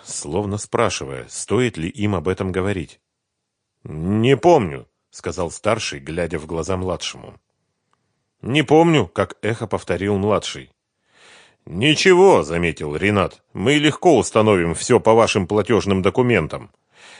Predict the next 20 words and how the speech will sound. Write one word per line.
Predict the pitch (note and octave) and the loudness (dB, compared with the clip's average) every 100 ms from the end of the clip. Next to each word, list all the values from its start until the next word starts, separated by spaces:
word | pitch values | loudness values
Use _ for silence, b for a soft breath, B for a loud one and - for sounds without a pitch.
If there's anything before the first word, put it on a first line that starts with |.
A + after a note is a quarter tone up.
| B | B
Теперь, | - B2+ D#3 F#3+ D3+ | -2 0 4 4 2
когда | - B2 A2+ A2+ D3 | -2 -2 0 0 0
мы | C3+ | 0
знаем, | A2 E3 E3+ F2 C#2 | -2 0 2 0 -4
кто | - F3 C#3+ | -2 2 2
именно | G#2 F#2+ F2+ F2 | 0 -2 0 0
купил | F2+ A2+ B2+ G2 | -2 -2 0 0
эту | G2+ D#2+ | 0 -2
компанию, | E2+ F#2+ F#2 F#3 F#2 B1 - _ - | -2 0 2 2 2 -6 -18 _ -16
я | D#2 G2+ F#3 G3 | -8 0 2 0
думаю, | C3+ E3+ D#3+ D#3 D3+ B B - | 2 2 4 4 2 B B -8
найти, | F2+ C#3 C3 - B2+ | 0 0 0 -2 -2
куда | A#2 B2 A#2+ | 0 2 2
ушли | F#2+ - G2 | 2 -2 -2
деньги, | E2 F3+ F3 D3+ - | 0 0 0 -4 -4
нетрудно». | F3 F3 E3 A#2 E2+ D#2 A1 _ _ _ _ _ _ _ _ _ _ | -2 0 0 0 -2 -6 -8 _ _ _ _ _ _ _ _ _ _
Старший | - - - E2 F#2+ B2 | -20 -16 -8 -8 -6 -8
брат | G2+ F#2 - | -4 -4 -4
недовольно | F2+ F2+ F#2 G#2 G2+ A2 | -6 -8 -6 -6 -6 -8
фыркнул, | - A2 E2 - A#1 G#1+ | -6 -4 -4 -10 -16 -18